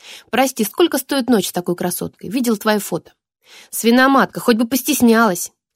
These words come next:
Вышли еще фотки и приезжай в гости". Я оторвалась от чтения и выключила телефон. "Кто эти люди и что им всем от меня нужно?"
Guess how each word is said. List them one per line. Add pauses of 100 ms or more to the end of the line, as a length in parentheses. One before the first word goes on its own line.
(340)
Вышли
еще
фотки
и
приезжай
в
гости". (800)
Я
оторвалась
от
чтения
и
выключила
телефон. (540)
"Кто
эти
люди
и
что
им
всем
от
меня
нужно?"